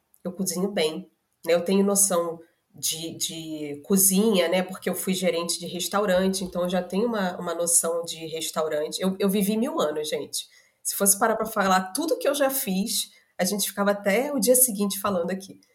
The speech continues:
Então, eu falei, "Eu vou, o brasileiro, Portugal tem muito brasileiro, o brasileiro gosta de serviço, então eu vou cozinhar. Eu vou pegar o personal cooking, que é um trabalho de culinária domiciliar, e eu vou cozinhar.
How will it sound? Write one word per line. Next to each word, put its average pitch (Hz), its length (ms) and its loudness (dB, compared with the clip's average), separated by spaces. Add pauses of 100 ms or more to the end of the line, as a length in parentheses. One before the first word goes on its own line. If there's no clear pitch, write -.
(480)
Então, 214 540 6
eu 233 100 4
falei, 254 280 4
"Eu 214 80 4
vou, 233 320 8
o 240 60 4
brasileiro, 196 760 4 (180)
Portugal 180 400 0
tem - 200 -4
muito 226 380 2
brasileiro, 170 600 -2
o 190 40 -10
brasileiro 190 460 4
gosta 190 480 2
de 185 120 -2
serviço, 156 720 -2 (480)
então 277 180 -4
eu 294 100 0
vou 277 140 -6
cozinhar. 302 480 -2 (680)
Eu 202 80 -2
vou 214 120 0
pegar 220 240 2
o 208 60 4
personal 226 500 0
cooking, 202 420 -4
que - 100 -6
é - 20 -2
um 190 100 0
trabalho 170 580 -2 (240)
de 196 120 -6
culinária 175 480 0
domiciliar, 202 680 0
e 254 40 0
eu 269 80 -2
vou 277 160 -6
cozinhar. 285 460 -4